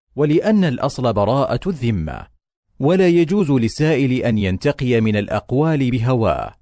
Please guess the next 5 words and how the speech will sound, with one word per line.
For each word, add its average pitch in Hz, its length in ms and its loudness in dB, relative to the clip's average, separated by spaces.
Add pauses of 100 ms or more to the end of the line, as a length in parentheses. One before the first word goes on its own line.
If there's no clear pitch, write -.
(480)
ولا 120 440 2
أن 113 100 2
يتتبع 139 680 0
رخص 156 400 0
العلماء. 101 800 0